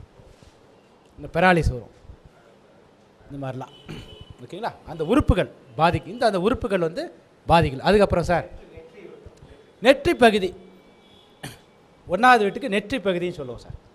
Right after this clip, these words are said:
ஏன்னா தலைங்கிறது நெற்றி பகுதி சம்பந்தமான வகையில அவருக்கு பிரச்சனை இல்ல அப்படின்னு சொல்லுவோம் சார்.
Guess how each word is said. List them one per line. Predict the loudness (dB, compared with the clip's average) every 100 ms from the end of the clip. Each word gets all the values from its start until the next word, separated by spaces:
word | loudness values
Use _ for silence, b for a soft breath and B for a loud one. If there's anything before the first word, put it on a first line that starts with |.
| _ _ _ -20 -4
ஏன்னா | 0 2 2
தலைங்கிறது | 4 4 4 2 0 0 0 -2 -6
நெற்றி | -4 -4 -4
பகுதி | -4 -2 -2
சம்பந்தமான | -4 -8 -8 -8 -8 -6
வகையில | -4
அவருக்கு | -2 -2 -4
பிரச்சனை | -6 -8 -6 -8
இல்ல | -8 -10 -10 -14 -20 -20 -20 -20 -20 _ -20 -20 -20 -20 -20 _ _ _ -10 -2
அப்படின்னு | 0 0
சொல்லுவோம் | -4 -10 -14
சார். | -18